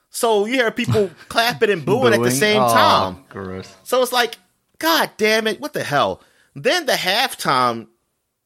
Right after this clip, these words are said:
Speaker 1: showing, they had the family up there with the jersey, uh, with the jersey, the, they're gonna, um,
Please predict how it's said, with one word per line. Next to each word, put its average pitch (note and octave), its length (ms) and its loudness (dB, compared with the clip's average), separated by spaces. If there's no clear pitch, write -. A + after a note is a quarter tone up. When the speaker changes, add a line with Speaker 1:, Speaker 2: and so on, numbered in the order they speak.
Speaker 1:
showing, A#2+ 600 -2
they E3+ 60 -2
had A3 160 0
the G3+ 60 2
family F3+ 320 0
up E3 160 -2
there D#3+ 260 2
with D#3 160 -2
the D#3 100 -2
jersey, C3 680 -2
uh, A#2+ 360 2
with A2+ 100 -2
the A2+ 80 -6
jersey, D#3 480 0
the, C3+ 180 0
they're A2+ 200 -6
gonna, A#2+ 360 0
um, G2 580 -2